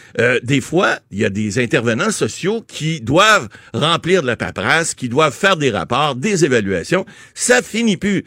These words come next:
Alors, l'enfant d'abord, c'est l'enfant qui prend le bord, finalement. Alors, c'est bien dé-, c'est bien, euh, euh, malheureux de constater ça. Mais quand on, lorsqu'on dit l'enfant d'abord, c'est, c'est, c'est, c'est plate à dire, mais, euh,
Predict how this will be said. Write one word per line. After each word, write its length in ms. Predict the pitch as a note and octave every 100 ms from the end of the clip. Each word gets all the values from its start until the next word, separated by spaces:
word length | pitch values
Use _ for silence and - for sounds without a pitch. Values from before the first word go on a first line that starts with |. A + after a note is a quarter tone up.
| - -
Alors, 280 | C3 B2+ A2
l'enfant 400 | G#3 G#3+ A3 A#3+
d'abord, 460 | D#3+ B2+ A3+ A#3
c'est 140 | - D3+
l'enfant 360 | C3+ C#3 G#3+
qui 120 | A3 D#3
prend 140 | C#3
le 80 | G#2+
bord, 300 | D3+ G#3+ -
finalement. 420 | - A#2 F#2+ G2+ - - -
Alors, 240 | A#2+ -
c'est 300 | - - F#3 -
bien 380 | C3 A#2 A3+ B3+
dé-, 180 | D#3+ -
c'est 220 | - C3
bien, 260 | B2 A3 A#3+
euh, 160 | D3+ G#2+ - - -
euh, 380 | G2 F2+ F2+ G2 G2
malheureux 540 | A#2 D#3 F3+ D#3+ G3+
de 60 | -
constater 520 | D#3+ B2 C3+ A2+ A2
ça. 240 | - A3 - _ - -
Mais 140 | A#2+ B2+
quand 240 | G#3+ C#4
on, 140 | F3 A2
lorsqu'on 400 | D3+ - F3 C3
dit 240 | A2+ A3+
l'enfant 400 | G#3 B2+ G#2+ E3
d'abord, 420 | B2+ F#2 D#3+ G#3 - - - _
c'est, 340 | C#3+ - G3 -
c'est, 280 | - - D#3+
c'est, 260 | - - C#3+
c'est 180 | A#2+ C#3
plate 240 | - A3+ -
à 80 | A2
dire, 420 | G2 G#3+ G#3 G2+
mais, 240 | A2 G#2+ - - -
euh, 100 | -